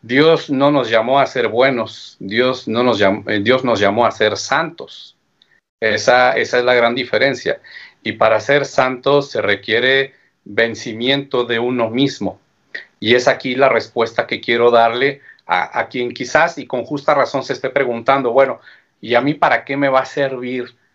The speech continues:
eh, acceder a esta conferencia, comprar la suscripción? ¿A mí para qué me va a servir?".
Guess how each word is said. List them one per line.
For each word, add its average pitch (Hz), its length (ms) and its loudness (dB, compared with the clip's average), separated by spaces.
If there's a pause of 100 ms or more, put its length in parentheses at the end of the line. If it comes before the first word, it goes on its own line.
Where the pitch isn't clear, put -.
(320)
eh, 123 40 0
acceder 117 800 2
a 135 120 6
esta 131 260 -2
conferencia, 123 760 -2
comprar 131 460 0
la 143 120 2
suscripción? 135 680 -2
¿A 123 140 2
mí 151 140 0
para 151 280 0
qué 190 200 -4
me 156 140 -2
va 143 120 0
a - 40 -6
servir?". 139 520 -2